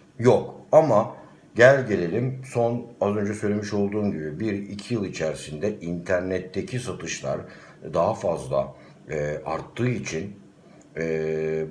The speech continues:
bu tür durumlarla çok fazla, e, maalesef ki karşılaşıyoruz. Bizi ister istemez, e, üzüyor. Tabii bu sözlerim istisna, e,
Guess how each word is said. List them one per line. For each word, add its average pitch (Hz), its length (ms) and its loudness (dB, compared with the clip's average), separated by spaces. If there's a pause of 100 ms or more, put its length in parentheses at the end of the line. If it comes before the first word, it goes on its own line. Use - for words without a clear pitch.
bu 135 120 0
tür 123 300 -2
durumlarla 98 840 2
çok - 200 -2
fazla, 92 560 0 (300)
e, 82 260 -2
maalesef 92 600 0
ki 120 320 -2 (140)
karşılaşıyoruz. 95 920 -2
Bizi 113 240 -2
ister 110 300 -2
istemez, 101 500 -2 (180)
e, 82 540 -2
üzüyor. 117 480 0 (460)
Tabii 127 400 2
bu 135 200 0
sözlerim 127 720 0
istisna, 117 680 -2 (120)
e, 95 420 0